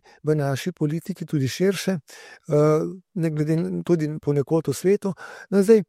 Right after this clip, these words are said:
glede tega, ta zakon se je izkazal, glede na to, kaj so vse rekli strokovnjaki, pa tudi državljani, da je krivičen, ne, da mnogim povzroča krivice, da kljub dobremu namenu morda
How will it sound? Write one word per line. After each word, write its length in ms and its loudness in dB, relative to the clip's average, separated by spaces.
glede 260 4
tega, 300 4
ta 140 0
zakon 400 0
se 140 -2
je 40 2
izkazal, 560 0
glede 280 -2
na 100 0
to, 140 -2
kaj 220 0
so 120 -6
vse 200 -2
rekli 260 0
strokovnjaki, 720 -2
pa 140 -4
tudi 200 -2
državljani, 640 0
da 400 0
je 120 4
krivičen, 560 -2
ne, 140 -6
da 300 0
mnogim 500 0
povzroča 500 0
krivice, 460 -4
da 120 0
kljub 220 -4
dobremu 460 2
namenu 420 -2
morda 380 0